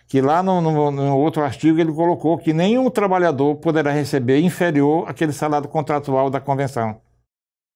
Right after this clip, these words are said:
Porque ele sabe que, por essa lei, o motorista não complementa as duzentas e quarenta horas trabalhadas durante o mês.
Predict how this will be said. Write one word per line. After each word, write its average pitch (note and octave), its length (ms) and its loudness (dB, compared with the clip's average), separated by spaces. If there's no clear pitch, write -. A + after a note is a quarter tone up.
Porque C3 180 -2
ele E3 140 2
sabe D3+ 300 0
que, C#3+ 100 0
por E3 200 -2
essa F#3 260 0
lei, D3 420 2
o C3 100 0
motorista D3+ 460 0
não D#3 120 0
complementa D3+ 580 0
as D3 60 -2
duzentas D#3+ 480 2
e F#3 80 0
quarenta D#3 400 -2
horas C#3 320 0
trabalhadas C#3+ 600 0
durante C#3+ 320 -2
o D3 60 -4
mês. A2 380 -2